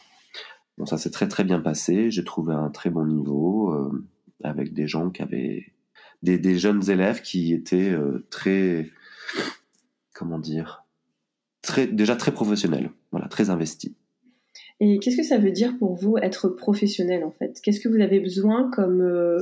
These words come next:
Speaker 2: ouverture d'esprit et comme qualité pour, euh,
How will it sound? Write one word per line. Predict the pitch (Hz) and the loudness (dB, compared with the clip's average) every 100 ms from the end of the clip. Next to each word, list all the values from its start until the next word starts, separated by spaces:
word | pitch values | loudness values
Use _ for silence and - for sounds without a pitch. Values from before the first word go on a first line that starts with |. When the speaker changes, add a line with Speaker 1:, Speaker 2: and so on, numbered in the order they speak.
| 190 | 2
Speaker 2:
ouverture | 208 202 208 220 | 4 2 0 -2
d'esprit | 190 196 202 - 233 233 | 2 0 0 -4 0 2
et | 208 | 2
comme | 185 185 | 2 0
qualité | 190 185 190 - 247 247 | 0 0 -2 0 0 0
pour, | 185 - | -4 -2
euh, | 165 160 | -2 -2